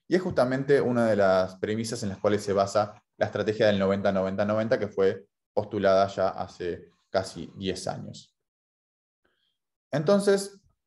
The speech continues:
eh, me parece que es información muy importante que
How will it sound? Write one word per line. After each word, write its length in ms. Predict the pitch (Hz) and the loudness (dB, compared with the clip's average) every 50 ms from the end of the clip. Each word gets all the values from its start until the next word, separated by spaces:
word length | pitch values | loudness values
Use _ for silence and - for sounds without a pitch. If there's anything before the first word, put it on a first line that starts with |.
| _ _ _ _ _ _ _ _ _ _ _ _ | _ _ _ _ _ _ _ _ _ _ _ _
eh, 1000 | - 117 120 117 113 113 113 113 107 107 104 107 104 104 101 101 101 101 98 - - - | 0 2 4 4 6 6 6 6 8 8 8 8 6 6 6 6 6 4 4 2 -2 -4
me 140 | 123 127 | -4 -2
parece 920 | 127 131 131 160 165 - 180 175 170 165 156 147 139 131 127 123 113 117 - - | 0 2 2 2 0 0 0 2 4 4 4 4 4 4 2 0 -2 -4 -8 -10
que 80 | 131 | -10
es 120 | 127 - 135 | -8 -8 -8
información 540 | 127 113 120 110 107 107 104 131 131 131 | -6 -2 -2 0 0 -2 -2 -2 -4 -2
muy 260 | 123 127 143 165 175 156 | -2 0 0 2 2 0
importante 580 | 135 117 110 104 104 104 113 107 104 101 95 | 0 -2 -2 -2 -2 -2 -4 -4 -2 -4 -6
que 180 | 85 101 95 | -6 -6 -8